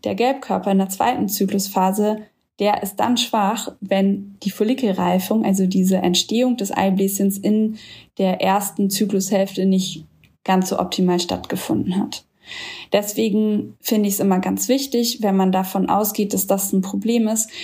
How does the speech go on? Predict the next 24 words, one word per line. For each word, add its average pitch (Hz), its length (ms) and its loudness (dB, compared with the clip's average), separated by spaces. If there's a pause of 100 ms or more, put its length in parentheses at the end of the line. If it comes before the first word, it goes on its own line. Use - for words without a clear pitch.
(240)
dass 196 200 -2
man 185 160 4
dann 190 420 2
schaut, 202 300 2
okay, 202 480 0
wie 196 100 -2
kann 196 200 2
ich 190 160 2
meine 185 380 2 (380)
Follikelreifung, 240 1040 0
also 190 220 2
diese, 180 380 2 (340)
das 190 160 -2
Heranreifen 190 580 2
des 180 160 0
Eibläschens 214 580 0
unterstützen, 254 840 0 (220)
vielleicht 208 440 0
auch 208 140 -4
mit 196 160 0
Medikamenten 196 880 2 (220)
und 190 200 -2
dann 285 280 2
zusätzlich 240 1080 -2